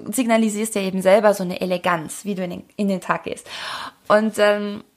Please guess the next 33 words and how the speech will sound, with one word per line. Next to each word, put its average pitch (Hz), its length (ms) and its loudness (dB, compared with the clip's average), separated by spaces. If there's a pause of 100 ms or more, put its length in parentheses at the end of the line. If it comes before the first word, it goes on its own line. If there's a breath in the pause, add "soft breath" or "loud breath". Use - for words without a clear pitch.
(160)
ja, 254 160 4
im 208 180 0
Idealfall 233 640 4
bewegst 202 360 -2
du 202 40 -10
dich 208 180 -8
so - 140 -2
auch 185 200 -2
weiter, 247 520 2 (540 loud breath)
aber 196 320 6
vielleicht 190 400 2
dann 185 120 2
eben, 180 420 -4
ja, - 280 0
wie, 185 440 2
wie 220 180 2
gesagt, 202 300 2
wir 202 80 4
drosseln 247 400 4
das 208 180 0
automatisch, 208 720 2 (260 loud breath)
äh, 214 220 0
sozialisiert 220 720 2
wie 208 120 2
wir 185 80 0
sind, 220 300 2
bewegen 208 300 0
wir 202 100 0
uns 190 140 -6
dann, 190 260 -2
äh, 196 200 -4
seltenst 208 640 2
so 208 380 4